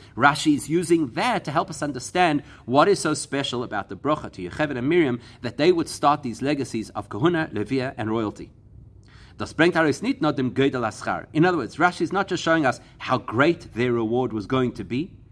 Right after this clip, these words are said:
now, be'ikav das is mida ken-, keneged mida b'chol hapratim. But by referring us to Sota,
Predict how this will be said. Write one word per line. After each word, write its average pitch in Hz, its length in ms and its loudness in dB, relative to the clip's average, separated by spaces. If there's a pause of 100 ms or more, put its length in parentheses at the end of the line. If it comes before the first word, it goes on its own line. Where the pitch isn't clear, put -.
(320)
now, 113 120 -2
be'ikav 131 560 -2
das 131 240 0
is 117 100 -6
mida 135 220 0
ken-, 113 400 -6
keneged 120 440 -4
mida 160 200 2
b'chol 120 280 -4
hapratim. 180 420 -2 (240)
But 147 200 4
by 127 100 6
referring 175 480 2
us 160 140 -2
to 143 80 -6
Sota, 135 480 -2